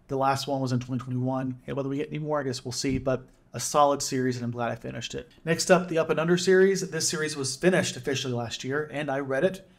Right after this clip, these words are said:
and reread it last year as well. I, I'd already read the Reverse Three. I reread the, the, the final one after reading the first time for a full series review. That review is done and posted if you're interested.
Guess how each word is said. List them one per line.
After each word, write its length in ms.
and 240
reread 320
it 160
last 320
year 120
as 100
well. 260
I, 140
I'd 140
already 140
read 160
the 100
Reverse 400
Three. 340
I 40
reread 280
the, 140
the, 340
the 80
final 360
one 180
after 200
reading 140
the 60
first 280
time 280
for 180
a 40
full 220
series 320
review. 300
That 140
review 260
is 160
done 260
and 140
posted 460
if 80
you're 120
interested. 640